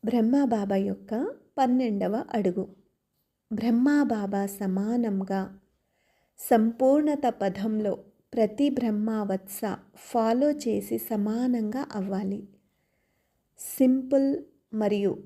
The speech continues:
సద్వ్యవహారము. బ్రహ్మ బాబా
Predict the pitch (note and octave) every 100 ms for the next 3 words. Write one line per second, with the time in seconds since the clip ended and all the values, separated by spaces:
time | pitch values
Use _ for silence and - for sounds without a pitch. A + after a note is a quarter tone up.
0 | - - - - A#3+ A3 A3 G#3 F#3+ G3
1 | G3 G3 G3 G3 G#3+ - _ _ _ _
2 | _ _ _ _ _ _ G#3+ A3+ G3 G3
3 | G3 G3 G#3 A#3 F#4+